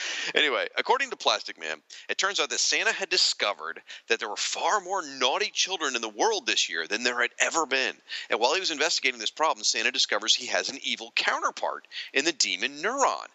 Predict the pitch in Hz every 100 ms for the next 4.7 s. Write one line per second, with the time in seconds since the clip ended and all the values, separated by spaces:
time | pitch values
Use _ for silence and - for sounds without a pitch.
0 | - - - 143 139 120 113 110 160 285
1 | 247 160 127 107 104 147 - - 92 -
2 | - 135 151 - 139 110 117 220 247 -
3 | 95 65 - - - _ - - - -
4 | 120 107 104 107 104 95 95